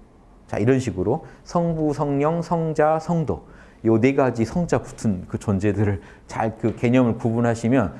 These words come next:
그 존재들이 어떤 걸 의미하는지 잘 이해하시면 뭐 이렇게 뭐 의혹이 생길 게 없습니다. 그래서 그리스도 성자와 함께 하나님 안에 감추어져 있다 하는 거는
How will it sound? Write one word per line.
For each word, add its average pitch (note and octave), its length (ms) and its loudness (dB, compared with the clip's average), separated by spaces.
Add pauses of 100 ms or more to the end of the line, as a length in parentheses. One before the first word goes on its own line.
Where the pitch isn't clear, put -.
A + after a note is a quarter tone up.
(220)
그 A#2+ 100 0
존재들이 A#2 480 2
어떤 G#2+ 540 0
걸 G#2 140 0
의미하는지 G2 480 0
잘 G2+ 300 -6
이해하시면 G#2 640 0 (480)
뭐 F2+ 420 -2
이렇게 - 280 -10 (120)
뭐 - 240 -12 (600)
의혹이 D3+ 440 2
생길 E3+ 300 2
게 C#3+ 100 2
없습니다. A#2 380 0
그래서 B2+ 320 2 (1400)
그리스도 A3 720 2
성자와 C#3 920 2
함께 B2 720 0 (100)
하나님 A3+ 720 2
안에 B2+ 400 4
감추어져 B2 640 2
있다 G2+ 320 0
하는 G#2+ 300 -2
거는 G2 380 2